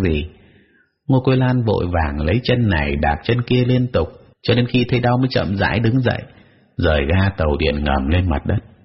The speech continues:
Tuyết rơi còn dày hơn lúc đầu, mà người đi đường vẫn ồn ào đông đúc, phần nhiều là những người lao động dưới đáy xã hội, đang chật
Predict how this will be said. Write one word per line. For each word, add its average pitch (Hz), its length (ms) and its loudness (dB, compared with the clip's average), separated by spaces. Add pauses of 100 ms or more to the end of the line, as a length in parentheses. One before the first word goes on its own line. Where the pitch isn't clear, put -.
(1160)
Tuyết 85 180 4
rơi 85 300 2
còn 71 260 -2
dày 69 260 0
hơn 87 100 2
lúc 107 180 2
đầu, 76 200 0 (540)
mà 71 180 0 (100)
người 69 280 2
đi 90 80 2 (160)
đường 71 340 -2
vẫn 82 220 0
ồn 82 220 0 (140)
ào 69 120 -2
đông 104 280 0
đúc, 139 140 0 (460)
phần 73 220 0
nhiều 73 220 2
là 69 120 0
những 92 200 0
người 82 200 0
lao 101 200 0
động 95 220 -2
dưới 95 220 0
đáy 101 200 0
xã 123 140 -4
hội, 127 280 0 (440)
đang 113 280 2
chật 82 180 -2